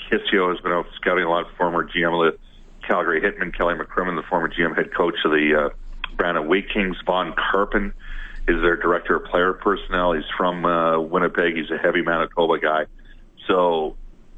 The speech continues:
you know, I, I think those two players are on the radar screen for sure. But, uh, I, I, you know, as of right now, I have no idea. And we know this about Peter Chiarelli. He tends to be two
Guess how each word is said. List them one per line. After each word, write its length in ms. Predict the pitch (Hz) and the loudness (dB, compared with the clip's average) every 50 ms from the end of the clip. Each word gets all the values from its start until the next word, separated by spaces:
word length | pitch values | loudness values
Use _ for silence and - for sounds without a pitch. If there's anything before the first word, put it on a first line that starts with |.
| - - - - | -20 -20 -16 -4
you 120 | 95 95 | 0 0
know, 140 | 90 87 85 | 2 4 2
I, 340 | 87 92 - - 82 - - - - - - | 2 0 0 -4 -6 -8 -8 -12 -14 -6 -4
I 300 | - 95 85 85 101 104 | -2 0 0 0 0 0
think 200 | 101 110 101 - | -2 -4 -6 0
those 160 | 104 98 92 - - | 0 0 0 0 -2
two 80 | - 98 | -4 -4
players 400 | - - 98 92 90 85 78 87 | 0 2 0 2 2 0 0 0
are 80 | 85 | 0
on 80 | 82 82 | 0 0
the 80 | 80 73 | 0 2
radar 320 | 85 87 85 85 85 80 | 2 2 2 2 0 0
screen 320 | - - - 90 87 80 - | -2 -4 -4 -4 -4 -4 -6
for 100 | - - - - | -8 -6 -4 0
sure. 360 | - 95 95 98 101 - - - - - - - - - - - - - - - - - - - | 2 2 2 2 0 -2 -6 -20 -20 -20 -20 -20 -20 -20 -20 -18 -16 -16 -16 -16 -16 -16 -6 -2
But, 340 | 95 92 87 - - - - | 0 0 0 -2 -2 -2 0
uh, 40 | 90 | 0
I, 280 | 82 82 69 80 90 | 2 2 0 0 0
I, 380 | 90 62 58 73 95 - 57 - - 104 | 0 0 0 0 0 0 -2 -4 -2 0
you 80 | 95 | 0
know, 160 | 90 87 85 80 - - - - - | 0 0 -2 -4 -12 -20 -20 -8 -2
as 220 | 101 101 104 101 | -2 -2 0 2
of 100 | 110 101 | 0 0
right 220 | 90 98 98 98 - | 2 0 -2 0 -2
now, 260 | 92 98 110 123 - - - - - - - - - - | -2 -2 -2 -2 -6 -10 -20 -20 -20 -20 -20 -18 -8 -4
I 120 | 92 98 | -2 0
have 200 | 95 98 95 - | 0 0 0 0
no 160 | 95 98 101 | 0 2 2
idea. 380 | 95 92 87 - 95 104 110 107 | 2 2 0 0 0 2 2 2
And 100 | 95 87 | 0 0
we 80 | 90 92 | -2 0
know 140 | 101 101 | 0 2
this 160 | 95 98 98 - - | 2 2 0 0 -2
about 240 | - - 87 82 - | -2 0 0 0 0
Peter 240 | - 95 90 90 87 - - | 0 0 0 0 0 -2 0
Chiarelli. 340 | 90 90 90 87 80 80 85 | 0 2 2 2 2 0 -4
He 80 | 85 - | -6 -4
tends 220 | - 92 95 92 - | -2 -2 -2 -2 -6
to 60 | - | -12
be 100 | 85 82 | -14 -14
two 220 | - - - 90 | -12 -12 -16 -16